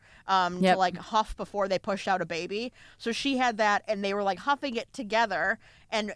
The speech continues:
Speaker 1: after huff-, like, huffing it for hours and hours, he's like, he gave her, like, a lecture on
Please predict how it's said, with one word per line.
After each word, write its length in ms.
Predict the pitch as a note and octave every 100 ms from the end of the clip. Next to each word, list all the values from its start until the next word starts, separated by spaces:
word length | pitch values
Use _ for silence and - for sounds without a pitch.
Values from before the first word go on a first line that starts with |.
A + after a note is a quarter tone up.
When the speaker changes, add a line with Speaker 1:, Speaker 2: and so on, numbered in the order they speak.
| -
Speaker 1:
after 440 | A3 A#3 - A3+
huff-, 300 | G#3+ G#3+ A3 _
like, 120 | F#3+
huffing 360 | F#3+ A3+ A3 G#3
it 140 | F#3
for 400 | - G3 F#3+ F3+ -
hours 360 | F#3+ G3+ G3+ G3
and 80 |
hours, 460 | G3+ G3+ F#3+ F3+ E3+
he's 240 | G3+ A3
like, 220 | G3 G3 F#3+
he 100 | G3
gave 220 | G#3 G3+
her, 200 | A3+ G#3+
like, 180 | G3+ F#3+
a 60 |
lecture 480 | F#3+ F#3+ - A3 F#3+
on 360 | F#3+ F#3 F#3